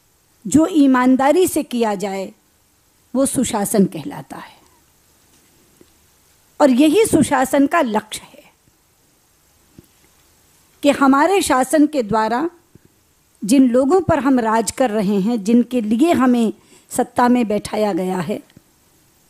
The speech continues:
उनका जीवन स्तर थोड़ा ऊंचा उठ सके। इसलिए जो सरकार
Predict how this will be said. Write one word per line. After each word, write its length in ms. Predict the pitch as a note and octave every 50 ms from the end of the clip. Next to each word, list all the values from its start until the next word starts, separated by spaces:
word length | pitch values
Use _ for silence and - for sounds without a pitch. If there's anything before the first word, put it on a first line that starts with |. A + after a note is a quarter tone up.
| _ _ _ _ _ _ _ _ _ _ _ _ _
उनका 300 | E4 D#4 D#4+ D#4 F#4+ F#4
जीवन 400 | C#4 A3 G3 A#3+ B3+ C4+ C#4+ D4
स्तर 280 | C#4 - - - D#4 D#4
थोड़ा 380 | D4+ - - B3+ A3+ A#3+ C4+ -
ऊंचा 380 | - D#4 A3+ G#3+ - - A#3+
उठ 180 | - A2+ F3 -
सके। 360 | - - - D3+ - - - A#3+ _ _ _ _ _ _ _ _ _ _ _ _ _ _ _ _ _ _ _ _ _ _ _ _ _ _ _ _ _ _ _ _ _ _ _ _ _ _ -
इसलिए 360 | E4 - - F#4 F#4+ G4 G#4
जो 260 | D4+ G#3+ G3 D#4 F#4 G4+
सरकार 640 | - - E4 C#4+ B3 - - - - - - -